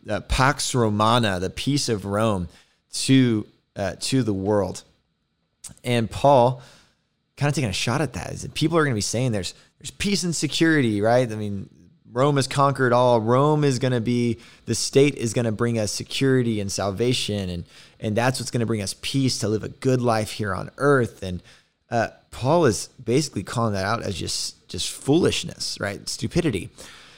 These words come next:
And, and we see that even in, in today's culture too, where, um, there's an excellent book, uh, by George, uh,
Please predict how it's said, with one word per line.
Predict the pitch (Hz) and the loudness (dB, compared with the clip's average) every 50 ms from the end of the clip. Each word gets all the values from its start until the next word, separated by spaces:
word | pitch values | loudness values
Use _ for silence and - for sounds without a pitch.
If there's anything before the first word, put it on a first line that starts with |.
| - _ _ - | -20 _ _ -4
And, | 139 139 127 110 | -2 -2 0 0
and | 143 147 | 0 2
we | 147 | 2
see | 147 - 196 202 | 0 2 2 2
that | 196 180 | 2 4
even | 165 156 156 151 | 2 0 0 -2
in, | 143 127 | -2 -2
in | 127 131 123 117 | -2 -4 -4 -2
today's | - 120 101 110 113 156 165 - | -2 0 0 2 2 2 0 -2
culture | - - 101 95 87 - 87 87 | -4 -6 -6 -6 -6 -8 -8 -6
too, | - - - 156 160 143 | -6 -4 0 0 0 2
where, | 110 101 98 95 92 92 - - - _ _ _ _ - | 0 0 -2 -2 -4 -6 -8 -16 -20 _ _ _ _ -6
um, | 110 110 104 92 87 69 | -4 -4 -2 -4 -4 -6
there's | 107 101 - | -6 -8 -8
an | - - - | -10 -8 -4
excellent | 117 139 143 - - 143 117 101 101 | -4 -2 -2 -2 -2 -4 -4 -2 0
book, | 107 110 110 104 - - - - | 0 0 0 0 -2 -8 -12 -8
uh, | 101 95 92 87 82 85 90 | -6 -6 -6 -6 -6 -8 -10
by | - - - 107 98 95 85 71 - - - - - _ _ _ _ _ | -12 -10 -6 -4 -4 -4 -6 -8 -14 -20 -20 -20 -20 _ _ _ _ _
George, | - - 120 120 120 117 107 98 107 - | -6 -2 0 0 0 0 -2 -4 -6 -8
uh, | - 90 90 85 85 78 64 58 60 | -10 -10 -10 -10 -10 -12 -12 -14 -16